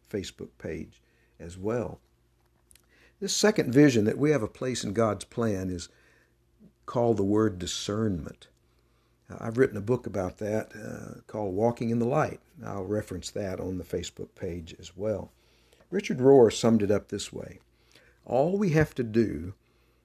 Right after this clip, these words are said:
is discover our own gift, even if it's just one thing, and use it for the good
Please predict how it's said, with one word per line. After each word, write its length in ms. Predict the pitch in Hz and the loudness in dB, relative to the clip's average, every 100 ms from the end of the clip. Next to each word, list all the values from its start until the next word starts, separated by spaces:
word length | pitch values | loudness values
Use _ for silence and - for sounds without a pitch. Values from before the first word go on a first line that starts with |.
| _ | _
is 180 | 123 113 | -4 -4
discover 720 | - 101 - 143 147 151 - | -4 -6 -4 -2 0 -2 -2
our 300 | 117 120 131 | -6 -6 -4
own 300 | - 107 110 | -2 0 0
gift, 480 | 107 90 78 - - _ _ | -2 -6 -8 -14 -20 _ _
even 280 | 120 139 202 | -2 0 2
if 140 | 208 233 | 2 0
it's 160 | 233 | -6
just 300 | - 180 - | -4 -4 -4
one 260 | 113 131 135 | -2 0 -2
thing, 480 | - 101 78 - - _ _ _ - | 0 -2 -2 -12 -18 _ _ _ -10
and 200 | 107 92 | -8 -6
use 380 | 95 151 120 95 | 2 4 4 2
it 180 | - _ _ _ | -8 _ _ _
for 140 | 117 | -10
the 100 | 110 | -8
good 440 | 101 98 90 90 | -6 -6 -6 -8